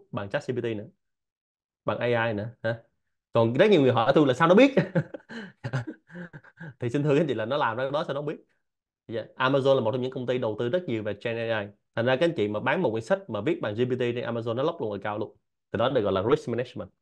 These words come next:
Rồi, như vậy chúng ta có những quy định luật lệ nào? Thành ra các anh chị biết rằng Amazon nó có một câu rất hay là: "Tao không biết là mày làm bằng cách nào và tao cũng không nói là tao làm bằng cách nào.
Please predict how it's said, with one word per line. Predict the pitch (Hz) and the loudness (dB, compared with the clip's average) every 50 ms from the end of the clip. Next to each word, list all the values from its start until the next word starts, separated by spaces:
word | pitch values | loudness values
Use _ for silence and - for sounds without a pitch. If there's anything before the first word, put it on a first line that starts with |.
| _ _ _ _ _ _ _ | _ _ _ _ _ _ _
Rồi, | - 117 113 | 2 2 4
như | 120 139 | 4 4
vậy | 120 110 | 4 4
chúng | 123 160 | 4 4
ta | 160 139 | 4 4
có | - 175 | 4 4
những | 156 131 131 151 | 2 2 4 4
quy | 147 143 | 4 4
định | 127 107 | 4 2
luật | 107 - - | 0 -2 -2
lệ | 120 110 110 | -2 -2 0
nào? | 113 107 104 - _ _ _ _ _ _ _ _ _ _ _ - | -2 -4 -6 -8 _ _ _ _ _ _ _ _ _ _ _ -4
Thành | 131 127 | 0 2
ra | 143 147 | 2 4
các | 143 202 | 4 2
anh | 185 | 2
chị | 156 165 | 2 2
biết | 131 175 175 | 0 0 0
rằng | 165 127 117 113 | -2 -2 -4 -4
Amazon | - 131 139 143 147 135 139 131 | -4 -2 -2 -2 0 0 0 0
nó | 151 | 0
có | 165 | -2
một | 180 127 - | -4 -6 -4
câu | - 139 135 | -4 -4 -4
rất | 160 160 - | -4 -6 -6
hay | 143 123 120 117 | -6 -6 -6 -6
là: | 110 98 92 92 95 _ _ _ _ _ _ _ _ _ _ _ _ _ | -8 -10 -10 -12 -16 _ _ _ _ _ _ _ _ _ _ _ _ _
"Tao | - 131 | 0 0
không | 131 - 147 139 | 0 0 0 4
biết | 147 190 220 - 123 | 4 4 4 2 0
là | 104 101 101 | -4 -4 -2
mày | 101 104 104 | -2 0 0
làm | 104 104 101 101 | 0 0 -2 -4
bằng | 101 | -6
cách | 143 156 | -8 -6
nào | 135 120 107 101 101 98 - | -6 -6 -6 -6 -8 -8 -8
và | 110 104 | -4 0
tao | - 123 123 117 | 2 2 2 2
cũng | 127 120 | 0 -2
không | - 139 143 | -2 -2 2
nói | 139 139 175 | 2 2 2
là | 170 135 | 2 2
tao | - 135 | 2 2
làm | 127 113 107 | 0 0 0
bằng | 110 | -2
cách | - - | -2 -2
nào. | 165 147 - 117 | -2 -4 -4 -6